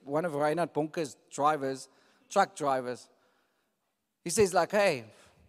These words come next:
So he goes to, now the secret police is waiting for him at the border,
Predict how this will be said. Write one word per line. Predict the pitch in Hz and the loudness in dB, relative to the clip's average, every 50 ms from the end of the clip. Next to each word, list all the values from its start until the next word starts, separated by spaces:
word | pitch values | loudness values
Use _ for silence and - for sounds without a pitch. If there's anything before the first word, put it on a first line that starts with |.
| _ _ _ _ _ _ _ _ _ _ _ _ _ _ | _ _ _ _ _ _ _ _ _ _ _ _ _ _
So | - - 190 180 | -2 4 4 4
he | 175 | 6
goes | 139 180 185 202 208 202 | 8 8 8 8 8 6
to, | - 185 | 2 -2
now | 160 160 165 180 | 2 4 4 4
the | 185 175 175 | 4 2 -2
secret | - - 262 208 - 233 208 - | -4 -4 -4 -4 -4 -6 -6 -4
police | - 185 170 180 190 160 185 | -4 -4 -4 -4 -4 -6 -8
is | 160 139 | -8 -8
waiting | 127 135 160 185 208 247 233 | -2 2 2 4 4 4 0
for | 190 - - 190 160 | -2 -4 -6 -6 -4
him | 143 139 135 143 160 - - _ _ _ _ _ _ _ | -4 -6 -8 -8 -10 -12 -16 _ _ _ _ _ _ _
at | - 220 220 - | 2 2 6 6
the | 240 208 | 6 4
border, | 139 - 165 170 175 170 - 135 127 127 - | 6 6 6 6 6 6 4 2 -2 -4 -6